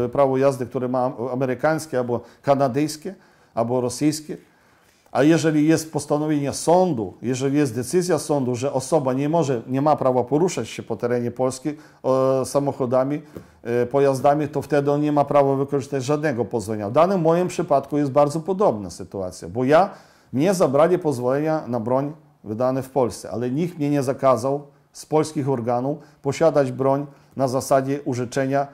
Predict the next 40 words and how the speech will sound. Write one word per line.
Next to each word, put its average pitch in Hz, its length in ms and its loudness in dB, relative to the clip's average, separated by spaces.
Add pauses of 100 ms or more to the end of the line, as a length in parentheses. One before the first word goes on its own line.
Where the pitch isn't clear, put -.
(220)
i 127 100 -2
posiadać 135 520 0
broń 135 260 -2
na 127 120 -2
zasadzie 127 560 -2 (160)
pozwolenia 131 480 -2
ukraińskiego. 120 760 -4 (280)
Nie 165 160 -2
ma 120 140 -2
czegoś 113 320 -6
takiego 131 380 -6
w 117 60 -4
ustawie. 104 420 -2 (260)
Ustawa 151 360 2
tego 131 280 -2
nie 160 200 0
przewidziała 143 800 2 (220)
i 117 100 -6
to 120 120 -2
nie 117 140 -2
jest 170 260 -2
wina 147 280 0
moja. 135 400 2 (300)
I 120 80 -4
tak 170 160 6
jak 160 180 4
pisze 165 260 -2
profesor 151 540 0
Filar 143 460 4
w - 40 -10
swoim, 151 460 2 (840)
e, 123 40 0
swojej 151 380 2
wypowiedzi 147 460 2
jeszcze 135 220 0
w - 20 -4
dwa 151 160 2
tysiące 143 440 -2
trzecim 123 400 -4
roku, 123 380 -2